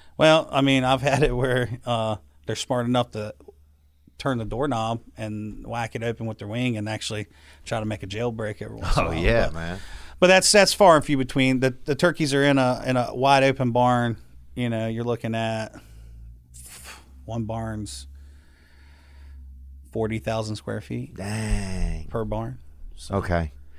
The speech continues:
Speaker 2: So you guys get out there, you got all the turkeys, they come in and they go out.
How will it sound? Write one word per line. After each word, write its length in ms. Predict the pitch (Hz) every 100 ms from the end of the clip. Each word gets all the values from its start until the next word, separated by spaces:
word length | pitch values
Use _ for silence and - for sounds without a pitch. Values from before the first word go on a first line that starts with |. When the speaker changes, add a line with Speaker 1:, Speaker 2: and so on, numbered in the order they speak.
| - - - - -
Speaker 2:
So 120 | 107
you 140 | 120
guys 280 | 135 131 117
get 160 | 120 123
out 200 | 120 123
there, 100 | 117
you 160 | 107
got 160 | 107 110
all 120 | 113
the 80 | 107
turkeys, 280 | 127 113 98
they 120 | 101
come 280 | - 117 110
in 160 | 107
and 100 | 101
they 100 | 92
go 240 | 82 87 87
out. 280 | 85 82